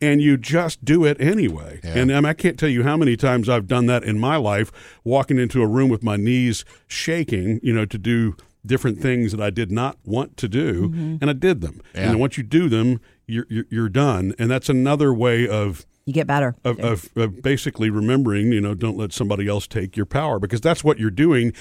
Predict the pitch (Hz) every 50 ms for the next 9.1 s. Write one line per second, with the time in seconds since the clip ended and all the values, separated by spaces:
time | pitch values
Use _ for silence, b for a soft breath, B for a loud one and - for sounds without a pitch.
0 | B B B B - 190 226 214 190 156 - 175 160 151 127 143 147 123 139 107
1 | - 113 123 127 117 101 - - - 139 143 131 - 92 78 76 78 - - 120
2 | 127 131 131 131 123 131 135 135 127 - - - 226 220 220 208 196 - - 196
3 | 170 - 196 190 180 185 185 120 - 147 139 139 143 147 135 - 101 101 139 131
4 | 120 110 B B B B B _ _ _ - 165 170 165 165 156 147 - - 175
5 | 190 208 202 226 226 220 220 214 208 208 196 214 208 190 - 196 180 185 202 190
6 | 190 185 - 190 170 170 175 170 170 180 180 165 180 170 - - 170 190 202 175
7 | 156 190 190 202 233 208 190 175 170 170 165 165 165 - - 165 151 - 185 190
8 | 185 - - 170 160 156 156 - 160 - - 160 147 151 151 151 - - 143 135
9 | 123 127